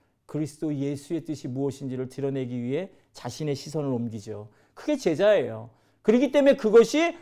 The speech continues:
무리들 가운데는 불평, 불만이 되는 거예요. 무리들은 그거 보면 뭐라고 그래요? "너 잘났다. 너나, 너만, 너만 예수 믿냐?" 이렇게 되는 거거든요.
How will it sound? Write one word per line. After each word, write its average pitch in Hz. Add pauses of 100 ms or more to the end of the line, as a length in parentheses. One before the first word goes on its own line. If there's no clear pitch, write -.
(160)
무리들 185
가운데는 185
불평, 165 (240)
불만이 156
되는 131
거예요. 113
무리들은 202
그거 185
보면 175
뭐라고 139
그래요? 127 (220)
"너 175
잘났다. 190
너나, 165
너만, 170
너만 185
예수 190
믿냐?" 190
이렇게 214
되는 233
거거든요. 226